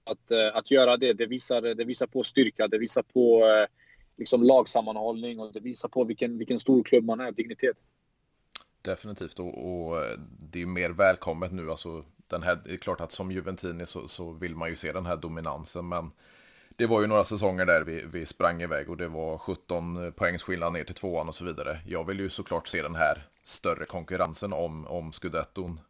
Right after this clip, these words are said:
Speaker 2: Eh, sedan är det klart att jag inte vill förlora den som vi gjorde förra säsongen och vi kommer göra denna säsongen, men, men att det är fler lag. Det är de stora, eh, randiga i norr som, som tampas av det, och så har vi lite uppstickare i, i Napoli, Roma och, och Lazio och så vidare.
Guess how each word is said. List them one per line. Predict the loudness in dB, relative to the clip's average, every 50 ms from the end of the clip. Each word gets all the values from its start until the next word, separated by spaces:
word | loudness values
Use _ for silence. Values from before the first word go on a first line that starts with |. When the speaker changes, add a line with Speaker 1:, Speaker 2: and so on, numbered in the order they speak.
| _ _
Speaker 2:
Eh, | -10 -8 -8 -8 -8 -8 -8 -8 -10 -10 -10 -12 -12
sedan | -10 -8 -8 -8 -8
är | -8
det | -8
klart | -8 -8 -8 -6
att |
jag | -8 -8 -8
inte | -8 -8 -10
vill | -10 -10 -12
förlora | -12 -6 -4 -2 0 0 0 -2 0 0 0
den | 0 0 0 -2
som | -4 -6
vi | -6
gjorde | -6 -6 -6
förra | -6 -6 -6 -6
säsongen | -6 -6 -6 -4 -4 -4 -6 -8 -12 -14
och | -12 -12 -12 -10
vi | -12 -12
kommer | -6 -6 -6 -6 -6 -4
göra | -4 -4 -2 -2
denna | -2 -4 -4 -6
säsongen, | -10 -12 -10 -8 -8 -8 -8 -10 -10 -8
men, | -8 -8 -8 -8 -12 _ _ _ _ _ _ _ _ _ _ _ _ _ _ _
men | 0 2 2
att | 2 2
det | 0 -4
är | -6
fler | -2 -2 0 0 0 2
lag. | 2 2 2 2 0 -6 -10 -6
Det | -4 -2
är |
de | -2 -2 -4
stora, | -4 -4 -4 -4 0 2 2 2 2 2 0
eh, | -2 -4 -4 -6 -6 -6 2
randiga | 4 4 4 4 2 -2 -2 -2 -2
i | -2
norr | -2 -4 -4 -6 -6
som, | -8 -10 -10 -10
som | -6 -6 -4 -4 -4
tampas | -2 -2 -2 -2 -2 -4 -4 -2 -2
av | -4 -6
det, | -6 -8
och | -10 -10 -10
så | -8 -8
har | -8 -8
vi | -8
lite | -10 -10 -10 -12
uppstickare | -12 -12 -10 -12 -12 -10 -8 -8 -8 -6
i, | -8 -8 -10 -10 -12 -14 -16 _ _ _ _ _ _ _ _ _
i | -2
Napoli, | 2 4 4 4 4 2 0 2 4 4 4
Roma | 4 4 2 2 4 4 4 2
och, | 2 0 -4 -4 -4 -4 -4 -4
och | -2 0
Lazio | 2 4 4 2 2 -4 -8
och | -8 -8
så | -8 -8
vidare. | -6 -6 -4 -4 -4 -4 -4 -6